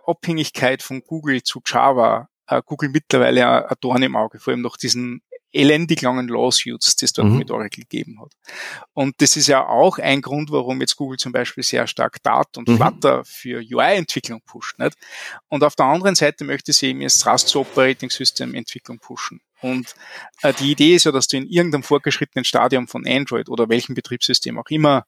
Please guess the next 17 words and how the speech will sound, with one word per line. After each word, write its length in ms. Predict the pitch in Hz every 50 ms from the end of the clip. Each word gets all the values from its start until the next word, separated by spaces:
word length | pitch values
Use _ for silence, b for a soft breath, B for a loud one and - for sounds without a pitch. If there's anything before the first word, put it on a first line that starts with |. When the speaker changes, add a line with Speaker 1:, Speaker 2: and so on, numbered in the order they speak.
| _ _ _
Speaker 1:
äh, 260 | - 151 127 131 135 -
das 120 | - -
von 160 | - - 131
Google 260 | - 143 147 135 135
noch, 240 | 123 120 120 113 -
äh, 140 | 120 117 - - -
als 240 | - 117 - - _ _ _ _
Production-Betriebssystem 1040 | _ - 135 - 135 156 - - 147 127 139 - - 151 143 - - - - - 120
betrieben 460 | - 131 - - 156 156 - 135 113
wird, 160 | - - - - _ B B B B B B B B B B B B _ _
du 320 | - 139 131 131 131 131 - _
ein 160 | - 131 120
Rust-Betriebssystem 1000 | 117 - 135 175 - - - 170 - 160 156 - - 151 - - - 139 131 120
hast, 380 | 120 131 127 127 - - - -
auf 120 | 131 -
dem 300 | - - 123 127 131 127 -
du 320 | - 131 127 131 131 127